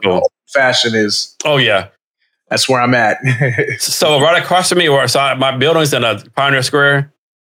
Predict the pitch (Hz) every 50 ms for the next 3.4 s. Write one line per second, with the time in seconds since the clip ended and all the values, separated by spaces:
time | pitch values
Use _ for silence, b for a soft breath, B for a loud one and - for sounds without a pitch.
0 | _ _ _ _ - 117 113 123 147 151 156 147 131 123 117 113 110 - 107 110
1 | 135 123 120 117 113 131 131 117 113 - 143 147 143 143 156 160 160 156 151 165
2 | 170 - _ _ _ _ _ _ - 147 160 156 156 147 - 147 139 135 131 117
3 | 110 113 123 135 135 123 123 120